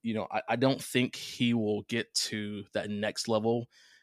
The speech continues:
with Joe Burrow and Ja'Marr Chase there, especially as they continue to build their chemistry up, you know, and, and they get better on the offensive side. Um,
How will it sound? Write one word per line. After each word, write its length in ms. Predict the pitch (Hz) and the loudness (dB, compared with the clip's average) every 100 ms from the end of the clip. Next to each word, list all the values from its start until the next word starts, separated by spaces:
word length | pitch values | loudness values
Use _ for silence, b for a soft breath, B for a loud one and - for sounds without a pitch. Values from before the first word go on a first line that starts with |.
| b | b
with 320 | 113 107 - | 4 4 4
Joe 220 | - 110 | 0 2
Burrow 320 | 98 104 110 104 | 2 2 2 2
and 80 | 98 | 0
Ja'Marr 320 | 104 104 98 | 0 0 2
Chase 320 | 104 104 - | 0 0 0
there, 200 | 110 107 | 2 2
especially 560 | 104 - 107 - 104 101 | 0 0 0 0 0 0
as 280 | 101 101 - | 0 2 2
they 180 | 104 104 | 0 -2
continue 420 | 113 104 117 104 | -2 -2 -2 -2
to 60 | |
build 180 | 101 104 | -2 0
their 120 | 101 - | 0 -2
chemistry 580 | 117 110 - 113 104 | -4 -2 0 -2 0
up, 300 | 104 104 - | 2 0 0
you 140 | 107 104 | -4 -2
know, 300 | 101 101 104 | -2 -2 -2
and, 200 | - 104 98 | -2 -2 -2
and 160 | 101 | 0
they 140 | 101 98 | 0 0
get 280 | 87 - | -6 -8
better 300 | - 104 110 - B B B _ | -6 2 2 0 B B B _
on 200 | 117 104 | 0 0
the 80 | 92 | 2
offensive 560 | 101 98 107 104 - 107 | 0 0 -4 0 0 0
side. 540 | - 107 101 104 101 - | 2 2 2 2 -2 -4
Um, 460 | 101 98 98 98 | -4 -2 -4 -8